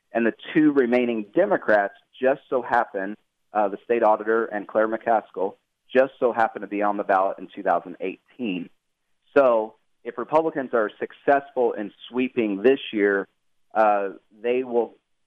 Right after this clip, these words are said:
come in two years guns a-blazing at a, a state auditor that was appointed by the governor and Claire McCaskill, if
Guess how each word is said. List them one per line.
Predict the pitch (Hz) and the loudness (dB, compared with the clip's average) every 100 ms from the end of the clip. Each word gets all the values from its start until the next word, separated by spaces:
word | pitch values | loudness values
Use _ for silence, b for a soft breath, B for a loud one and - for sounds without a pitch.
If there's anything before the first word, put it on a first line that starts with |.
| _ _ _ - 143 | _ _ _ -10 -2
come | 131 123 120 | 0 -2 -4
in | 117 107 - - | -6 -6 -10 -8
two | 226 233 | -2 0
years | 147 120 107 101 98 _ _ _ _ _ | 4 4 4 2 -4 _ _ _ _ _
guns | 139 143 147 120 | 0 0 0 -4
a-blazing | 104 117 131 120 92 87 95 107 _ _ _ - | 2 2 2 -2 -8 -8 -8 -12 _ _ _ 0
at | 107 104 - | 2 2 0
a, | 101 98 107 | 0 0 0
a | 101 - | -4 0
state | 131 120 120 | 0 0 2
auditor | 107 117 107 104 98 98 _ 113 | 2 2 -2 -2 -2 -4 _ -2
that | 101 101 | -2 -2
was | 98 | -8
appointed | 98 _ 127 117 110 | -8 _ -4 -2 0
by | 104 | 0
the | 98 101 123 | -2 -4 0
governor | 117 98 90 95 113 _ _ _ - | 0 0 -6 -6 -8 _ _ _ -6
and | 107 101 | -4 -4
Claire | - 120 104 | 0 0 0
McCaskill, | 98 - 131 113 - 101 95 117 | -6 -4 -2 -2 -4 -2 0 0
if | 107 | -4